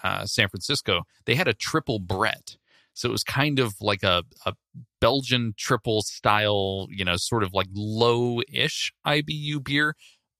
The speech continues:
but bre-, breadified, if you would. Uh, very, very interesting. Lots of obviously very complex flavors, um, mostly crystal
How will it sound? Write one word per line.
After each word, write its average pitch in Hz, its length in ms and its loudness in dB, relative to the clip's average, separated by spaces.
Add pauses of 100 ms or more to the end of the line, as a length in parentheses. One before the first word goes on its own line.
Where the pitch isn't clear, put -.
(200)
but 104 280 4 (500)
bre-, 110 580 0
breadified, 113 600 2
if 101 160 -4
you 98 100 0
would. 55 260 -8 (400)
Uh, 92 460 2 (280)
very, 113 580 2
very 101 400 4
interesting. 95 720 -2 (360)
Lots 95 540 2
of 87 160 -2 (200)
obviously 95 460 0
very 95 360 4
complex 90 680 0
flavors, 113 640 2 (420)
um, 87 560 2
mostly 98 1160 0 (200)
crystal 139 680 -2